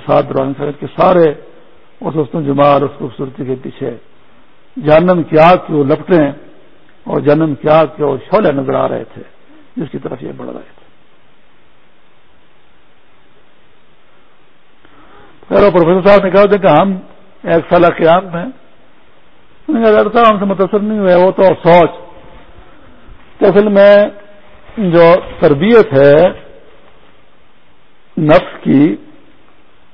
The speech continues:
تو نفس کی کمزوریاں ہیں، دو کمزوریاں ہیں اس کی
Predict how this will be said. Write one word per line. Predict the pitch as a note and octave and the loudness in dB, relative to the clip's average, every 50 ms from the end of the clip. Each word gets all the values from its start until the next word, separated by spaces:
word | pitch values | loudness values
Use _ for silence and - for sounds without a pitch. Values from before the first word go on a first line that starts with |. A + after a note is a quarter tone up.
| - - - - - - - | -20 -20 -20 -20 -20 -14 -6
تو | B3 E3 | -4 -4
نفس | D3+ D#3 F#3 G#3 G3+ - - - | -2 2 2 0 0 -2 -4 -4
کی | G#3 G3+ G#3+ A3 | -2 0 0 0
کمزوریاں | F3 G3+ E3+ D#3 C#3+ D3+ E3 E3 F#3 G3+ G3+ F#3+ D#3 | 0 -2 0 2 2 2 2 2 0 0 2 2 2
ہیں، | D3+ D#3 F3 F#3+ G3+ G3+ | 2 2 2 0 0 -2
دو | D#3 C3+ D3+ F3+ G3 | 0 2 4 4 4
کمزوریاں | F#3+ - E3 D3 C3+ C#3 C#3+ C3 C#3 C#3+ C#3 B2+ | 2 0 -2 -2 -2 -2 -2 0 0 0 -2 -2
ہیں | B2 | -4
اس | A#2+ - - - - | -6 -10 -14 -18 -18
کی | A#2 | -18